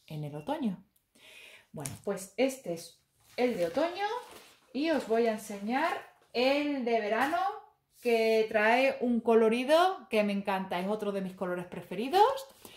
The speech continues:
y es el verde. Eh, mirar, si os dais cuenta, están súper bien pensadas las damas estas celtas para enmarcarlas,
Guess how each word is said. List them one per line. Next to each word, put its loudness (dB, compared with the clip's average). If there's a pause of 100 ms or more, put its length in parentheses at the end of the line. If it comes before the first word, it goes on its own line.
(440)
y 2
es 2 (180)
el 4 (380)
verde. 0 (600)
Eh, 4
mirar, 4 (880)
si -8
os -6
dais -2 (160)
cuenta, -2 (840)
están -4
súper 2
bien 2
pensadas -2
las -4
damas -6
estas -12
celtas -8
para -4
enmarcarlas, -4